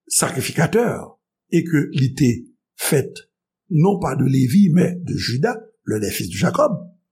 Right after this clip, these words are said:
pa bliye ke m te di au début, c'est Lévi qui t'est fait au monde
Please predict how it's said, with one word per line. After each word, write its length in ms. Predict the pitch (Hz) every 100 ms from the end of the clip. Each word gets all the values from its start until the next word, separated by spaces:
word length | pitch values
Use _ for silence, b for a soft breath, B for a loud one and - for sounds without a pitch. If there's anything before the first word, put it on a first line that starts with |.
| _
pa 140 | - 98
bliye 200 | 131 180
ke 80 | 156
m 40 |
te 80 | -
di 40 |
au 140 | 185 -
début, 400 | 127 214 247 - _ _
c'est 420 | - - 151 - - _ _ _ _
Lévi 540 | 147 143 139 127 262
qui 120 | - -
t'est 100 | 143
fait 320 | - 208 -
au 120 | 165 151
monde 380 | 214 262 240